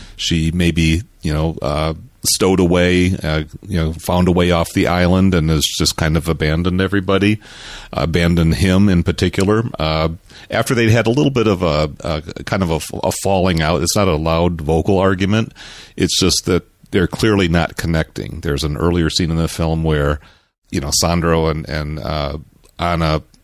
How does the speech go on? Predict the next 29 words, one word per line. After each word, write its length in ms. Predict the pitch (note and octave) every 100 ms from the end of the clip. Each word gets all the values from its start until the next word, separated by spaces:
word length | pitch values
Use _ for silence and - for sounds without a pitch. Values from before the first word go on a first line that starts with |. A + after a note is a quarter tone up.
| _ _
make 300 | B2 F#2 E2+
love 320 | E2+ F2 E2+
at 100 | E2+
his 180 | D2 E2+
apartment, 680 | D#2+ - G2 G2 D#2 E2 G2 - - - - -
and, 400 | D#2+ D#2+ D#2+ D#2+
uh, 340 | D#2 D2+ D#2 - -
but, 300 | G2 G2+ - G2
but 160 | A2
she's 320 | - C3+ C3+ - -
already 460 | A2 A2+ B2+ A#2+ F2+
agitated. 760 | F#2 G2+ - F2+ B1 - -
You 120 | E2+
know, 160 | D2+ D#2
there's 280 | E2 D#2 D2+
this 160 | E2 - -
scene, 240 | F#2+ D#2+
or 180 | D2+ D2
"Por 340 | - - G#2+
qué, 280 | - F2 D#2+
por 220 | A#2+ G#2
qué, 200 | - E2+
por 200 | A2 G#2+
qué, 180 | F2+ E2
why, 240 | F#2 G2+
why, 160 | F#2+ F#2+
why?" 280 | F#2 F#2+ D#2
She's 280 | - F2+ F#2+
ex-, 300 | - -